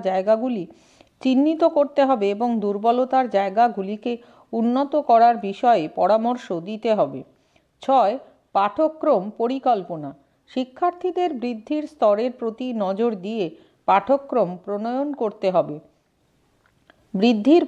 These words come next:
পর্যায় অনুযায়ী ধাপে ধাপে সরল থেকে জটিল বিষয়বস্তুকে সাজাতে হবে, তাহলে শিক্ষার্থী তা বুঝতে পারবে, শিক্ষণ প্রক্রিয়া সহজ হবে। হেডিং, বিকাশের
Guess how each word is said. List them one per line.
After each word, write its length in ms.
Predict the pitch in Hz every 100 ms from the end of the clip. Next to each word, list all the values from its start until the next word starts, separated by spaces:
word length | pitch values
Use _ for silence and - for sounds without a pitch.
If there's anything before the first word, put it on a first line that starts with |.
| 247
পর্যায় 440 | 214 208 269 285 -
অনুযায়ী 420 | 214 233 254 262 190 190
ধাপে 240 | 180 226
ধাপে 300 | 226 254 196 151 -
সরল 320 | 202 190 240 262 254
থেকে 200 | 247 247 196
জটিল 360 | 180 190 240 170 - _ _ 190
বিষয়বস্তুকে 840 | 226 294 269 214 202 - 247 233 165 -
সাজাতে 400 | 226 202 226 240 202
হবে, 200 | 165 160 156 _ _ -
তাহলে 260 | 208 233 247 247
শিক্ষার্থী 580 | 233 - - 285 285 302 285
তা 100 | 220 208
বুঝতে 400 | 190 190 208 - 233
পারবে, 300 | 202 185 190 277 - - _ _ _ _
শিক্ষণ 460 | - 269 - 320 330 320
প্রক্রিয়া 460 | 262 262 254 262 226 226
সহজ 300 | 185 180 220 -
হবে। 200 | 151 131 139 _ _ _ _ _ _ _ _ _ _ _ _ _ _ _ -
হেডিং, 320 | 214 226 269 190 208 - _ 190
বিকাশের 460 | 240 320 339 359